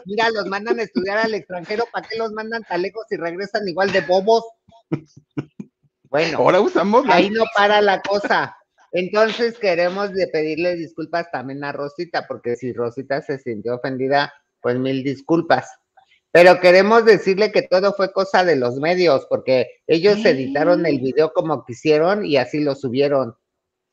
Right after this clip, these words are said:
Speaker 1: sea, un video que ellos hicieron y ellos lo subieron, ahora resulta que uno lo editó pa, pa pasarlos a fregar. Dime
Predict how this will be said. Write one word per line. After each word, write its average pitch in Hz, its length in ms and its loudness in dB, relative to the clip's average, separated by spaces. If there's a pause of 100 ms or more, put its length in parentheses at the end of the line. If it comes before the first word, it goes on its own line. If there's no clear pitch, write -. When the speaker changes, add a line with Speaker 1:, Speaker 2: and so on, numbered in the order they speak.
Speaker 1:
sea, - 140 -16 (420)
un 165 260 2
video 175 500 4
que 170 120 4
ellos 175 380 2
hicieron 156 600 2
y 151 80 0
ellos 175 260 4
lo 170 120 2
subieron, 156 520 2
ahora 175 180 4
resulta 156 500 0
que 170 80 -2
uno 165 160 -2
lo 160 100 2
editó 165 500 2 (280)
pa, 143 220 4
pa 139 140 2
pasarlos 156 520 -2
a 143 80 -2
fregar. 139 400 -2
Dime 160 260 -4